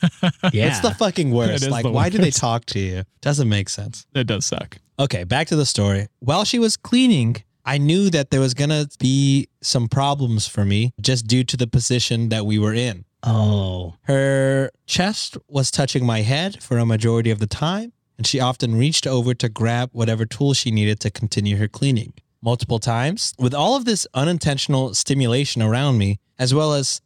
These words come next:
Speaker 2: maybe some friction in my pants every time I needed to adjust myself, I ended up ejaculating in my pants. And this caused me to
Speaker 3: How?
Speaker 2: instinctively jerk my entire body. Uh, this reminds me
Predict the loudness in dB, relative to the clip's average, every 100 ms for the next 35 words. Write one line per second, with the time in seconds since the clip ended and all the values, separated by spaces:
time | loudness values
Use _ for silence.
0 | _ -2 2 2 2 -2 0 -2 0 -2
1 | 0 0 0 -2 -2 -2 -2 -6 -2 -2
2 | 0 0 0 2 2 0 -2 -4 0 -2
3 | -2 -2 -2 0 -2 -4 _ _ -6 -2
4 | 0 0 2 0 -2 _ _ -6 0 0
5 | 0 -2 0 0 0 -2 -4 0 2 2
6 | 0 -2 -2 -4 -6 -6 -8 _ 0 2
7 | 0 -4 _ _ _ -4 0 0 -2 0
8 | 2 4 2 0 2 2 0 0 -2 0
9 | 0 0 0 0 0 -2 -4 -2 0 -2
10 | -2 -4 -2 -2 -2 -2 -2 -2 -4 -6
11 | -16 _ -14 -6 -2 0 -2 -4 0 0
12 | 2 2 0 0 2 2